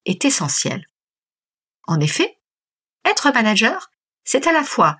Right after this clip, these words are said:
favoriser le développement de ses collaborateurs, mais c'est également mener à bien la feuille de route définie par l'entreprise. Pour remplir ces deux missions, le feedback est un outil essentiel. Il faut savoir que la grande majorité des collaborateurs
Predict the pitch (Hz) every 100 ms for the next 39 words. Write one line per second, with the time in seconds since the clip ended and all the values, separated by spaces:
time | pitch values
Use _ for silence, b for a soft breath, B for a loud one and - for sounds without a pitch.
0 | _ - - 330 294 247 220 190 165 175
1 | 180 175 180 - 160 151 139 143 147 302
2 | 349 - _ _ _ _ 180 185 226 294
3 | 233 220 302 311 214 202 185 165 175 226
4 | 202 143 - 254 220 160 156 233 - -
5 | 175 170 170 196 226 156 170 151 - 139
6 | 208 - _ _ _ _ _ _ _ _
7 | _ _ 165 139 175 320 277 180 160 165
8 | 156 - 320 - _ _ _ - 277 -
9 | 190 175 214 - - 170 165 165 - 196
10 | 226 _ _ 185 196 135 123 - - -
11 | _ _ _ _ _ _ _ _ _ _
12 | _ _ _ 233 - 415 349 311 403 392
13 | 262 185 160 180 269 294 180 175 170 165
14 | 151 156 156 147 135 135 202